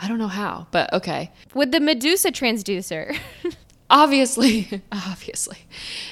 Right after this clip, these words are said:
Speaker 1: And then he dresses their, like, stone statues in, like,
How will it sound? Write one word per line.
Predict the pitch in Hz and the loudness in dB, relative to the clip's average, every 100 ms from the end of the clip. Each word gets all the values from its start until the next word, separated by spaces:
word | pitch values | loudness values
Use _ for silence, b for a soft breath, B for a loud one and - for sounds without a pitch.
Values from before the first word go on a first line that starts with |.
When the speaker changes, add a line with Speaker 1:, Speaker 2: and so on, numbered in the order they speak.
| B | B
Speaker 1:
And | 233 | 6
then | 247 254 | 8 8
he | 269 262 | 8 6
dresses | 214 226 233 - 294 294 247 | 6 6 6 6 2 2 2
their, | 220 220 214 208 202 | 4 8 8 8 6
like, | 175 208 180 - | 4 4 2 2
stone | - 226 208 214 | 2 6 6 4
statues | - 185 175 180 - 226 226 233 233 - - - | 0 2 2 0 0 2 4 2 2 0 -2 -2
in, | - 208 196 | 4 4 4
like, | 175 156 - - | 0 0 -6 -18